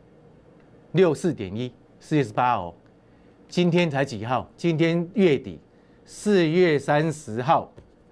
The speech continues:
今天的最低点是在三十六点二，三十六点二和六十四点一，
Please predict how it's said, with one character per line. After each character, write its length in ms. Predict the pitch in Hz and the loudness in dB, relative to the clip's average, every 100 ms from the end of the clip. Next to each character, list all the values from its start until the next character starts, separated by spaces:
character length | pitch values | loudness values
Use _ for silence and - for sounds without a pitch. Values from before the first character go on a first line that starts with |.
| _ _ _ _ _ _ - | _ _ _ _ _ _ -4
今 260 | 180 190 175 | 2 4 4
天 200 | 185 185 | 2 2
的 60 | |
最 160 | 151 170 | 0 0
低 120 | 151 | 0
点 140 | 135 104 | -2 -2
是 60 | |
在 120 | 143 | -4
三 520 | 120 - - 190 202 202 | -4 -6 0 2 4 0
十 100 | 151 | 0
六 260 | 185 180 | 2 2
点 220 | 135 104 92 - | 0 -8 -12 -2
二， 260 | 220 160 - _ _ _ _ _ _ _ _ - - - - _ _ _ - | 0 0 -4 _ _ _ _ _ _ _ _ -20 -20 -20 -20 _ _ _ -20
三 320 | - - 202 | -6 0 2
十 100 | - | 2
六 160 | 175 196 | 2 2
点 160 | 135 104 | 2 -4
二 200 | 147 104 - _ _ _ - _ _ - - - | -2 -4 -8 _ _ _ -20 _ _ -20 -20 -6
和 360 | - 160 135 123 - _ _ - _ _ | 0 2 0 -8 -16 _ _ -20 _ _
六 180 | 180 208 | 2 2
十 100 | 147 | 2
四 160 | 147 185 | -2 -4
点 240 | 120 104 113 | -2 -6 -4
一， 200 | 131 | -6